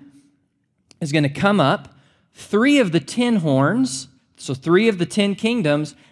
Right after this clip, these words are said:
they don't want this guy. And it says this guy rips them out from the roots.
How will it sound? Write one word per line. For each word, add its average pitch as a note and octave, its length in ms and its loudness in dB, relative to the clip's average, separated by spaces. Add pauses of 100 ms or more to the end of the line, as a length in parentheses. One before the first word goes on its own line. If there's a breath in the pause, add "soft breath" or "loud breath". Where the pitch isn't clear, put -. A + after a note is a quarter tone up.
they D3+ 240 2
don't B3+ 160 4
want B3 240 2
this C3 200 -4
guy. G2 340 -12 (2000 soft breath)
And C#3+ 100 0
it D#3+ 120 0
says D3 240 -2
this F#3+ 240 0
guy E3 360 0 (280)
rips D3+ 680 2
them F3 440 -4
out E3+ 280 -2
from C3+ 360 -4
the C3 80 -4
roots. - 680 -10